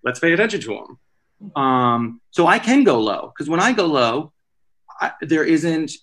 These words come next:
there isn't the double standard. You know, Bill Clinton says, "Don't get in the, don't get in the mud with pigs because kid,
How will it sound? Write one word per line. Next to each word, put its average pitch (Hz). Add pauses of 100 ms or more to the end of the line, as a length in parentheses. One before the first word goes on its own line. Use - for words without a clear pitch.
(100)
there 151
isn't 160
the 165
double 151
standard. 226 (880)
You 135
know, 135
Bill 170
Clinton 185
says, 147
"Don't 147
get 156
in 160
the, 156 (240)
don't 147
get 156
in 160
the 160
mud 156
with 147
pigs 170
because 120
kid, 117